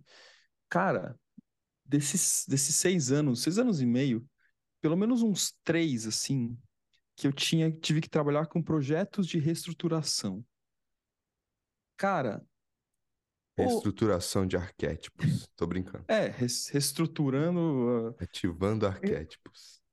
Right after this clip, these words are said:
Speaker 1: é,
Speaker 2: na
Speaker 1: é,
Speaker 2: PepsiCo.
Speaker 1: reestruturação, cara, assim, o, a, a tradução disso é como que eu consigo, o famoso co-,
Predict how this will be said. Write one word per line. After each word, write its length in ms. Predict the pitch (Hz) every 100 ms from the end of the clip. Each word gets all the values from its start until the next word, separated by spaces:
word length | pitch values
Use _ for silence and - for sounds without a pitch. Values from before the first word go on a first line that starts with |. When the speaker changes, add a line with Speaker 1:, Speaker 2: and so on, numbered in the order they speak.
| -
Speaker 1:
é, 40 |
Speaker 2:
na 320 | - - - 127
Speaker 1:
é, 140 | 156
Speaker 2:
PepsiCo. 180 | 160 185
Speaker 1:
reestruturação, 1040 | 269 - 339 349 285 202 - 240 269 175
cara, 760 | - 139 127 113 117 113 110 131
assim, 680 | 139 - 135 127 120 113 117 - 135 120 143
o, 120 | 156 - 160 156
a, 40 |
a 40 | 151
tradução 600 | 220 226 214 - 208 202
disso 340 | 160 220 -
é 100 | 208
como 380 | 185 - 214 247
que 80 | 233
eu 60 |
consigo, 640 | 220 208 - 196 185 175 131
o 40 |
famoso 500 | 120 175 170 196 190
co-, 280 | - - 156